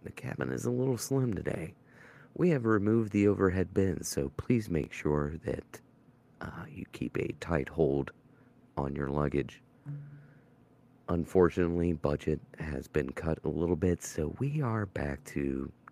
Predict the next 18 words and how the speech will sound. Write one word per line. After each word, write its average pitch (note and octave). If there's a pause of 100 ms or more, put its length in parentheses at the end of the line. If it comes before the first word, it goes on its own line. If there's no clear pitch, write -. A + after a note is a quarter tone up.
Diafresca. - (1080)
Um, - (560)
we G#2+
do F#3+
still D3+
have G#2+
stroopwafels. - (840)
So, G2+ (1120)
that D3
being E2
said, E2 (380)
sit -
back, - (320)
relax, - (300)
and E2+
enjoy D2+
your D2
flight. -